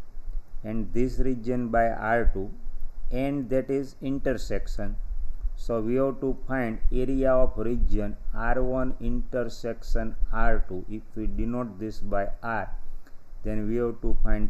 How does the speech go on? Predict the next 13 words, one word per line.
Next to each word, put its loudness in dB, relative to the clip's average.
area 0
of 0
region -4
R. -8
Now, 0
how 0
to -6
find -6
R -4
one -4
and -10
R -10
two? -12